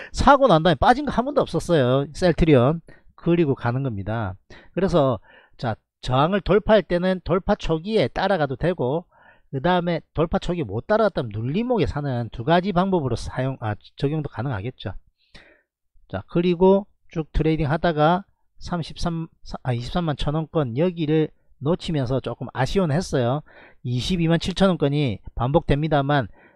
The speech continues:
셀트리온의, 아, 이십일 저항권이기 때문에, 아, 여기 저항권이란 걸 미리 캐치해놨고요.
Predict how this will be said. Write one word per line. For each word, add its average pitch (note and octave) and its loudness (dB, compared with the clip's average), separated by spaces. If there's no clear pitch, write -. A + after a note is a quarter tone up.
셀트리온의, D#3 2
아, G#2 -2
이십일 C#3 0
저항권이기 D#3+ 0
때문에, C3+ -2
아, G#2+ -2
여기 D3+ -2
저항권이란 B2+ 0
걸 G#2+ -4
미리 D3+ -2
캐치해놨고요. D3 0